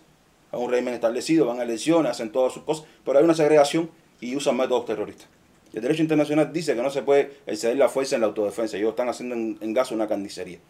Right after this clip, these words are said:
Nadie lo ve como terrorismo. Cuando, cuando no exista Hamas, va a existir otro grupo, porque hay un, hay una opresión ahí.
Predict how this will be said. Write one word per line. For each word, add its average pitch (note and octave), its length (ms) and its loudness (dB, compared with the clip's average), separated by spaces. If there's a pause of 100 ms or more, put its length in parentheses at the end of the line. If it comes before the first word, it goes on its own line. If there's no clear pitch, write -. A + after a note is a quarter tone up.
(160)
Nadie B2+ 200 -4
lo A#2+ 80 -2
ve A#2 100 -4
como G#2+ 200 -6
terrorismo. F#2 360 -14 (440)
Cuando, C#3+ 400 2
cuando D#3 240 4
no G3 80 4
exista A3 320 2
Hamas, G#3 280 2
va C#3 120 2
a - 20 6
existir A3+ 300 -4
otro G#3+ 220 6
grupo, G3+ 260 -2
porque B2 160 -2
hay F#3+ 60 4
un, G3+ 260 -4
hay F3 120 4
una G#3 160 2
opresión F#3 460 2
ahí. G3 200 -4